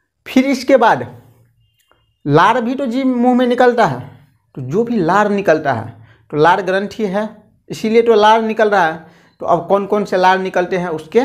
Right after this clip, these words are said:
नेम, तो आप मुख वाला बात समझ लिए। जब भोजन मुख से नीचे उतरेगा, मतलब यहाँ से नीचे उतरेगा, तो कहाँ जाएगा, वो ग-, यहाँ ये वाला जो भाग होता है वो क्या होता है, ग्रास नली, एक पाइप की तरह होता है। आप मार्केट में भी पाइप देखे होंगे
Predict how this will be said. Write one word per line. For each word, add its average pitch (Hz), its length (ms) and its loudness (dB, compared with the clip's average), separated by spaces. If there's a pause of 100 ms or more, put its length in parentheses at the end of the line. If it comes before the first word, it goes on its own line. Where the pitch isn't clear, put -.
(340)
नेम, 147 280 2 (560)
तो - 240 -10
आप 185 220 2
मुख 180 220 -8
वाला 220 280 2
बात 214 140 2
समझ 220 300 -4
लिए। 208 280 -2 (280)
जब 185 300 2
भोजन 233 420 0 (320)
मुख 151 200 -2
से 240 180 0
नीचे 208 280 0
उतरेगा, 170 460 0 (240)
मतलब 185 280 -4
यहाँ 185 240 -4
से 196 120 -10
नीचे 165 280 -2
उतरेगा, 160 440 0 (760)
तो - 60 -10
कहाँ 202 260 0
जाएगा, 220 240 2
वो 190 220 2
ग-, 180 240 -6
यहाँ 180 360 0
ये 190 180 2
वाला 202 260 4
जो 190 120 0
भाग 175 240 0
होता 160 260 -2
है 180 220 -2 (380)
वो 160 100 -4
क्या 196 140 2
होता 190 160 0
है, 208 120 0
ग्रास 170 320 2
नली, 151 180 -6
एक 190 220 -8
पाइप 180 280 0
की 170 100 -8
तरह 139 160 -2
होता 120 200 -8
है। - 140 -16 (560)
आप 180 240 -2
मार्केट 220 400 0
में 254 100 2
भी 247 80 0
पाइप 233 280 0
देखे 220 240 2
होंगे 202 260 0